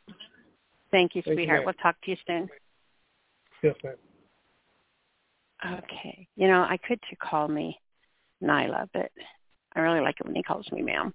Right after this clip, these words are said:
Speaker 1: <laughs> All right. Our next caller comes from area code five seven three.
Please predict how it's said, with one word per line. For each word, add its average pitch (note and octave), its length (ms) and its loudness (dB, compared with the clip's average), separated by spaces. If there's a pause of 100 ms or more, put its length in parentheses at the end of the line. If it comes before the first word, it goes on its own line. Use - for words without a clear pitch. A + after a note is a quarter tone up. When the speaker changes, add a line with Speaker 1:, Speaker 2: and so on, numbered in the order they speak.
(120)
Speaker 1:
<laughs> - 260 -8 (840)
All F3+ 140 0
right. - 220 -8 (100)
Our F3 80 -2
next F3+ 340 -4
caller F3 380 -6
comes F#3+ 220 -12
from F3+ 200 -8
area E3 280 -4 (100)
code F3 260 -8
five D#3+ 240 4 (120)
seven E3+ 360 2
three. G3 320 -2